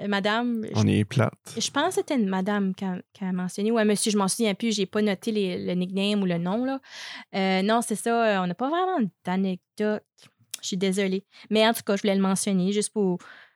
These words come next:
Speaker 1: pour te démontrer qu'on avait vu ton commentaire, puis que
Speaker 2: Ouais.
Speaker 1: Euh,
Speaker 2: Sorry.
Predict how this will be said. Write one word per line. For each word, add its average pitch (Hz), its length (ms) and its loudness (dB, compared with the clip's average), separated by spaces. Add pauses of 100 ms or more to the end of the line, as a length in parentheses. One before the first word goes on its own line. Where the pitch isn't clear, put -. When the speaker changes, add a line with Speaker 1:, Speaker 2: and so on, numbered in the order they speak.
Speaker 1:
pour 214 140 0
te 190 80 0
démontrer 196 520 0
qu'on 170 500 -4
avait 175 200 -2
vu 185 140 -6
ton 185 140 -4
commentaire, 175 640 -4
puis 156 180 -12
que - 120 -16 (1200)
Speaker 2:
Ouais. 104 260 4 (880)
Speaker 1:
Euh, 208 240 -4
Speaker 2:
Sorry. 95 480 0